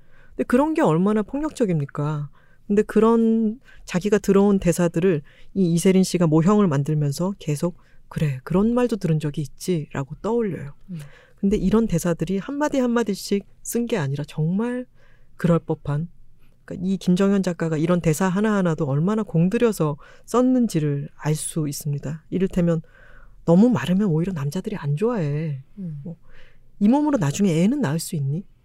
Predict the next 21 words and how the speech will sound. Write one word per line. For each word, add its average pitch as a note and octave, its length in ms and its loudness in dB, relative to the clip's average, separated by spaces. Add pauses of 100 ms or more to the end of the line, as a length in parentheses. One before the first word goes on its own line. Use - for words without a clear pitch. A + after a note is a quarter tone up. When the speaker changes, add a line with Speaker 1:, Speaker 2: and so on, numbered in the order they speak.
(200)
Speaker 1:
등등의 F3 460 -2
그런 G3 360 -2 (280)
무신경한 G#3+ 600 0
말들을 D3 840 -4
떠올리는 F#3 460 0
거죠. D#3+ 240 -16 (920)
그러면서 B3 420 4
이제 F3+ 140 2
튀김에 B3+ 960 0
대해서, E3 480 -2
아까 D3 220 -6
신발 A#3+ 340 -4
튀김 A3 380 -2
얘기도 D#3 260 -4
있었고요. C#3+ 480 -4 (560)
그 G#3+ 160 2
튀김에 A#3 1160 -2
대한 F3 420 0 (240)
어떤 E3+ 220 0
생각들이, G#3 880 -2 (880)
어, - 340 -10